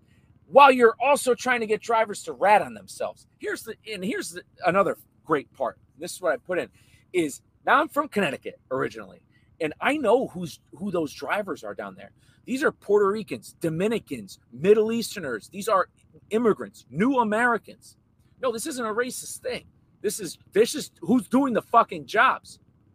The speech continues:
This is who's doing them. People are trying to earn a living, you know, and these are,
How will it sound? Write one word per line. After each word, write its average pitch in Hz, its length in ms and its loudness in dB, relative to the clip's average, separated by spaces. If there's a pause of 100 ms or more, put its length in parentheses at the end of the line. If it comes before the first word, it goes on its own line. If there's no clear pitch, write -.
(120)
This 233 140 -14
is 190 80 -16
who's 208 140 -10
doing 240 280 -6
them. 110 120 -18 (340)
People 240 180 -2
are 190 40 0
trying 214 180 2
to 170 140 -4
earn 196 160 -2
a 170 40 0
living, 165 360 -2 (720)
you 156 80 -6
know, 151 300 -6 (280)
and 139 220 -6 (100)
these 202 220 0
are, 160 100 0